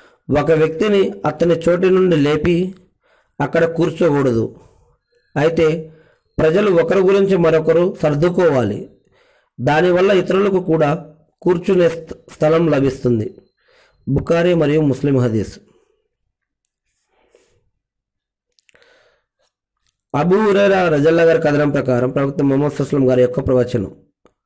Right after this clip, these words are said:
కూర్చొని లేచిపోయి మళ్ళీ తిరిగి వచ్చిన వ్యక్తి మాత్రమే తాను కూర్చున్న చోటుకు హక్కు, ఎక్కువ హక్కు గలవాడు. ముస్లిం హదీస్.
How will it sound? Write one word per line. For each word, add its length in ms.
కూర్చొని 840
లేచిపోయి 720
మళ్ళీ 360
తిరిగి 340
వచ్చిన 340
వ్యక్తి 640
మాత్రమే 720
తాను 220
కూర్చున్న 500
చోటుకు 460
హక్కు, 440
ఎక్కువ 360
హక్కు 420
గలవాడు. 560
ముస్లిం 340
హదీస్. 300